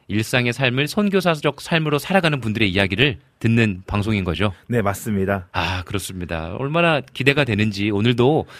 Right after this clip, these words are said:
Speaker 1: 아주 좋은 멋진 게스트 목사님을 모셨는데
Speaker 2: 네.
Speaker 1: 기대하면서 우리가 함께 또 좋은 시간 보냈으면 좋겠습니다. 자, 오늘 귀한 게스트 과연 누구실까요? 장경석 강도사님 소개해 주시죠.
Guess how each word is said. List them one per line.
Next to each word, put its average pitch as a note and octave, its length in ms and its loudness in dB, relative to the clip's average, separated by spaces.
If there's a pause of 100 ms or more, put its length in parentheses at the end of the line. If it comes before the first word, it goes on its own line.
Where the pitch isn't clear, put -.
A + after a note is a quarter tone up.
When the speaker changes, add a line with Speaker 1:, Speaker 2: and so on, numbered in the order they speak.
(160)
Speaker 1:
아주 G2+ 200 -2
좋은 A#2+ 420 2
멋진 G2+ 560 2 (160)
게스트 G2+ 320 0
목사님을 G#2 420 0
모셨는데 F#2+ 640 0 (160)
Speaker 2:
네. G2 280 0
Speaker 1:
기대하면서 A2+ 520 2
우리가 F#2 180 0
함께 F#2+ 200 -2
또 B2+ 400 2
좋은 A#2+ 200 2
시간 B2 220 0
보냈으면 G#2 340 -2
좋겠습니다. E2+ 600 -4 (400)
자, F#3 300 2 (180)
오늘 A2+ 260 4
귀한 G3+ 400 4
게스트 C#3 560 2 (240)
과연 A2+ 440 4
누구실까요? C3 640 4
장경석 A2+ 560 2
강도사님 A2+ 560 2
소개해 A3+ 340 4
주시죠. F#2+ 580 2